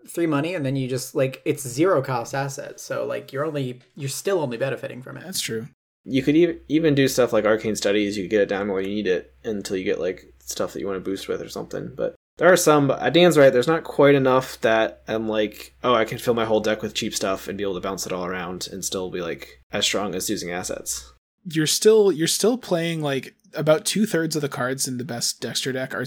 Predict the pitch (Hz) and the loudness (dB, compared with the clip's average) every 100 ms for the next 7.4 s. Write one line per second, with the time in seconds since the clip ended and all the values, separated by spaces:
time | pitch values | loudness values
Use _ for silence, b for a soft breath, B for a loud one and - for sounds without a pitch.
0 | - 131 - 123 120 117 120 123 120 - | -6 -4 -2 -2 -4 -6 -6 -6 -10 -10
1 | 117 117 117 110 - 110 113 113 - 110 | -10 -10 -10 -10 -8 -8 -8 -6 -6 -6
2 | - 104 - 131 135 B B B B _ | -8 -8 -6 -6 -6 B B B B _
3 | 202 240 135 156 165 185 139 156 180 208 | -4 -2 -4 -2 2 2 0 -2 2 2
4 | 196 - 151 147 123 - 127 139 135 127 | 2 0 0 0 0 -2 -4 -6 -6 -6
5 | 120 110 120 135 151 147 120 117 - 120 | -6 -8 -6 -4 -4 -4 -6 -6 -6 -6
6 | 131 135 123 120 131 120 B B B B | -6 -6 -6 -4 -6 -8 B B B B
7 | - 151 165 - | -2 0 0 -2